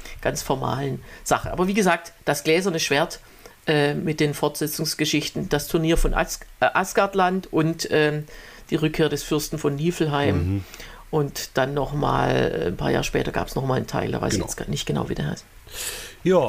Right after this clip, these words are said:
Speaker 2: äh,
Speaker 1: Und, äh, äh, und dann, äh, wollte ich noch die, meine Lieblings-Gag-Story,
Speaker 2: Ja.
Speaker 1: auch aus Italien,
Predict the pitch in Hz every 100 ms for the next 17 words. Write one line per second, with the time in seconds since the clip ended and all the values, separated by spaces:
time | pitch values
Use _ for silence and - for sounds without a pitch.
0 | 90 - 139 135 139 196 190 - 175 170
1 | - - 170 - 170 160 147 240 349 -
2 | - - _ - - - - - - -
3 | - - 190 190 180 180 190 196 196 180
4 | 185 170 170 160 196 196 147 - - 190
5 | 269 - - 139 135 120 127 - - -
6 | - - - - - - - 185 247 147
7 | 156 143 151 156 180 233